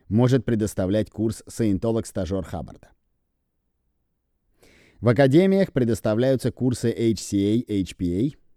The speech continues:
A, а также H C S. И, между прочим, современный курс H C S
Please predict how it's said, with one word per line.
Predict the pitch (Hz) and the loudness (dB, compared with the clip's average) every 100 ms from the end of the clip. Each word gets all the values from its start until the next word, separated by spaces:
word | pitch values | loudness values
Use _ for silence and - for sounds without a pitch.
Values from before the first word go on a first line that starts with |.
| _ _ _ _ _ _ _ | _ _ _ _ _ _ _
A, | 117 | -6
а | 110 | -4
также | - 147 131 143 | -2 -2 0 -2
H | 101 131 127 - | 0 -2 -2 -6
C | - 117 - | -4 -4 -4
S. | 92 - - - _ _ _ _ _ _ _ _ _ _ _ _ _ _ - | -8 -10 -18 -20 _ _ _ _ _ _ _ _ _ _ _ _ _ _ -8
И, | 135 | -4
между | 123 92 | -2 -4
прочим, | 85 110 104 | -6 -8 -8
современный | 92 95 101 101 95 | -6 -4 -4 -4 -4
курс | 87 107 101 - | -6 -8 -10 -10
H | 98 82 | -12 -12
C | - 85 | -10 -6
S | 101 135 | -6 -6